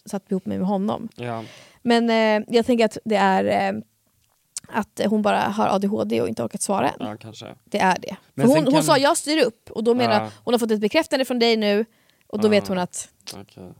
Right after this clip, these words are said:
Speaker 1: Mm.
Speaker 2: Men också så här, man vet ju aldrig, jag tänker på, jag var ju häromdagen,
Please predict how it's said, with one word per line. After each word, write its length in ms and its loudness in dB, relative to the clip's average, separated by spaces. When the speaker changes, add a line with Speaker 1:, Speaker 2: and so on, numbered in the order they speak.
Speaker 1:
Mm. 200 -6
Speaker 2:
Men 160 -4
också 240 -10
så 80 -8
här, 60 -2
man 160 -6
vet 240 -4
ju 40 -2
aldrig, 800 -6
jag 140 -10
tänker 200 -16
på, 440 -8
jag 300 -6
var 480 -6
ju 640 -12
häromdagen, 720 -10